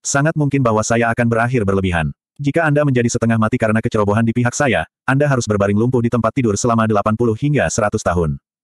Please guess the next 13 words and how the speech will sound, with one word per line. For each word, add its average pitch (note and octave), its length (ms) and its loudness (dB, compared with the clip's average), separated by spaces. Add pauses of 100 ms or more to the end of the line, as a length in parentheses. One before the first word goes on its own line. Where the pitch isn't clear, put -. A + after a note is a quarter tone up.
(280)
Tes, D#3+ 320 0 (240)
tes, - 480 -2
betapa D3 400 0
menyedihkan B2+ 400 0
itu A#2 240 0
akan A#2+ 160 0
terlihat, C3 480 0
iya. E2+ 240 0 (240)
Petik D#3 240 0
dua. G2+ 320 0 (420)
"Karena C#3+ 300 0
itu C3+ 160 0
masalahnya, A#2+ 560 0